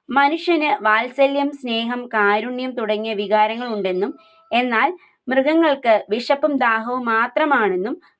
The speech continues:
കമ്പ്യൂട്ടർ പറയുന്നു. മൃഗങ്ങൾ നിലനിൽപ്പിനു വേണ്ടി കൊല്ലുമ്പോൾ മനുഷ്യൻ ഒരു കാരണം, കാരണവുമില്ലാതെ കൊലപാതകങ്ങളും യുദ്ധങ്ങളും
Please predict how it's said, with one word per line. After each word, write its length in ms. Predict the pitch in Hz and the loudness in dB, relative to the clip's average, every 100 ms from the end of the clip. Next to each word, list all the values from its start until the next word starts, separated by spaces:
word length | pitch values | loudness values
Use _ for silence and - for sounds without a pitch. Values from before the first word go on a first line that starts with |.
| - | -2
കമ്പ്യൂട്ടർ 540 | 269 277 269 247 233 233 | 0 2 0 2 0 0
പറയുന്നു. 520 | 247 208 180 175 170 _ _ _ _ - | -2 -2 -4 -4 -8 _ _ _ _ -6
മൃഗങ്ങൾ 480 | 240 262 285 302 311 | -2 0 -2 -2 -2
നിലനിൽപ്പിനു 680 | 254 240 262 285 285 302 311 | -2 -4 -4 -6 -4 -2 0
വേണ്ടി 320 | 269 240 240 | -2 -4 -8
കൊല്ലുമ്പോൾ 640 | 240 214 202 202 196 269 349 - _ | -4 -2 0 0 2 0 -2 -10 _
മനുഷ്യൻ 520 | 233 262 294 - 269 - _ _ | -2 -2 -2 -2 -2 -2 _ _
ഒരു 180 | 226 269 | 0 0
കാരണം, 680 | 330 294 254 240 247 254 262 | 2 2 2 0 -4 -6 -8
കാരണവുമില്ലാതെ 1300 | - - 233 240 254 269 269 220 202 190 175 285 - _ _ | -12 -6 -2 0 0 0 0 0 0 0 0 -4 -6 _ _
കൊലപാതകങ്ങളും 1040 | - 262 285 302 269 214 196 185 185 277 - _ 220 | 0 2 4 4 2 0 -2 -2 -2 -4 -10 _ -8
യുദ്ധങ്ങളും 680 | 240 190 277 247 202 254 | -4 0 2 4 2 0